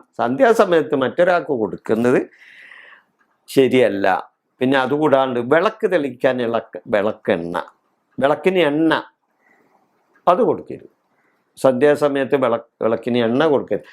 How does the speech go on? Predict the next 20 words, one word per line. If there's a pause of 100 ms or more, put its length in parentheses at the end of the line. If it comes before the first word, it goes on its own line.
(100)
കാരണം
നമ്മുടെ
വീട്ടിൽ
കത്തിക്കേണ്ട
എണ്ണയാണ്, (180)
അത് (100)
മറ്റൊരാ
വീട്ടിലേക്ക്
കത്തിക്കാൻ
കൊടുത്തു
വിടുന്നത് (440)
ശരിയല്ല. (340)
അപ്പൊ
ഇങ്ങനെയുള്ള
ചില
കാ-,
ആ, (120)
സ-, (120)
കാര്യങ്ങൾ (300)
ത്രിസന്ധ്യാ